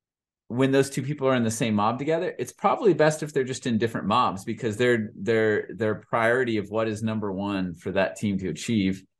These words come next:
kinda going back to the other habit, what was that? Uh, begin with the end in mind. If you have two people in the same mob with completely different ends, like goals,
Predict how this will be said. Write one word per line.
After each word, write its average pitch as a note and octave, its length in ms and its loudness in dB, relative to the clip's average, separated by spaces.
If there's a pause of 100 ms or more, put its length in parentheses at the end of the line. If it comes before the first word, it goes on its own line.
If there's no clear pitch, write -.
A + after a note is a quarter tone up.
(320)
kinda E3 140 4
going B2+ 220 6
back B2+ 220 6
to A#2 80 -4
the F#2+ 120 2
other B2+ 220 6
habit, E2 320 -2
what G#2+ 140 -2
was F#2+ 140 -6
that? F#2 360 -2
Uh, D#2 320 -2
begin A2 320 4
with A2+ 120 2
the A2+ 100 2
end G#2+ 120 4
in G2 120 0
mind. F#2 320 0 (100)
If - 200 -4
you D3 140 6
have C#3 280 6 (320)
two F#3 100 4
people E3 240 2
in C#3 60 4
the A#2+ 60 2
same C#3 320 2
mob B2+ 380 0
with G#2 180 -4
completely C#3 600 0
different A2+ 320 0
ends, F#2 460 -4
like F2+ 520 -2
goals, G#2 460 6